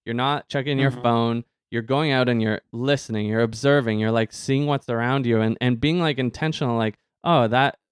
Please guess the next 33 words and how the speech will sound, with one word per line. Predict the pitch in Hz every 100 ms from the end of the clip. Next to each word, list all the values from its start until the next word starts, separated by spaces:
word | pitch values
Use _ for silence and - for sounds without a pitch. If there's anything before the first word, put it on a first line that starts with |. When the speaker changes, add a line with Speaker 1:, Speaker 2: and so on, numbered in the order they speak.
| _ _ -
Speaker 1:
sliver | - 135 139 151 147
of | 135
light | 117 120 135 151 -
coming | 143 139 135
through | - 139
those | 127 117
buildings | - 123 131 113 107
is, | 110 101 -
is | 107
beautiful." | 113 135 135 113 107
And | 120
it, | 120 -
it, | 123 -
like, | 120 117
helps | - 147 -
you | 160
appreciate | - - 139 143 - 175 190 - _ _
the | 127
stuff | - 131 -
that's | 131 -
in | 147
your | 123
day-to-day | 104 110 117 123 107 113 139 -
around | 117 110 113 123
you | 143 170 175 - _ _ -
that | 127 123 - _ _ -
otherwise | 135 143 139 127 110
goes | 131 127
unnoticed | 117 113 113 123 110 -
by | - 104
so | - - 131
many | 131 120
people. | - 113 104 98